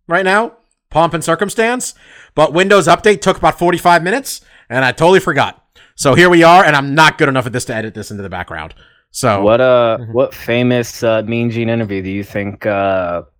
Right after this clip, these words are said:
Speaker 2: Steph would have done spontaneously like we did?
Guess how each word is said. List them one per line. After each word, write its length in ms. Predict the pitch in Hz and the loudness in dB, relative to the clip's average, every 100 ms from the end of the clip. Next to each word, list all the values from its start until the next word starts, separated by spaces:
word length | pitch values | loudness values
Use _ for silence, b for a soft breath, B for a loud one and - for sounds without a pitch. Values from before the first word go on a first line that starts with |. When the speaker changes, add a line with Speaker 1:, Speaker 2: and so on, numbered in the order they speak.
| - | -20
Speaker 2:
Steph 340 | - 120 113 | -4 -2 -2
would 80 | 107 | -4
have 140 | 95 | -4
done 240 | 98 92 90 | -4 -4 -4
spontaneously 800 | - 104 101 113 101 90 - 90 | -4 -4 -2 -2 -2 -2 -6 -8
like 180 | 85 87 | -8 -8
we 100 | 104 | -8
did? 220 | 90 | -8